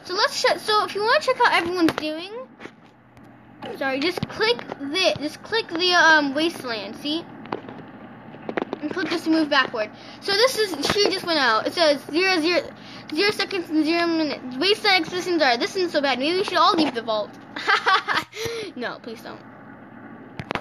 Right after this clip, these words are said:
And, um, you know, let's go to the next person. Um, okay, let's start. This, this person says, Wasteland expedition started. Hope I can find my way back. Detected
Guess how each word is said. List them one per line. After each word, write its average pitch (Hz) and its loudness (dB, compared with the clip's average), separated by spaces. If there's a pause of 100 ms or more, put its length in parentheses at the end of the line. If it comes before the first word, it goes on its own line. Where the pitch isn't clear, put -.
(580)
And, 320 0
um, 320 6 (1500)
you 320 -10
know, 370 0
let's 359 -4
go 427 -4
to 381 -6
the 349 0
next 285 -4
person. 403 -2 (460)
Um, 339 6 (240)
okay, 370 0
let's 302 4
start. 320 4
This, 330 -2
this - -6
person 339 -4
says, 269 0
Wasteland 359 0
expedition 302 -2
started. - -6 (460)
Hope 415 0
I 392 2
can 339 -2
find 349 4
my 339 6
way 339 4
back. 269 0 (220)
Detected 370 -2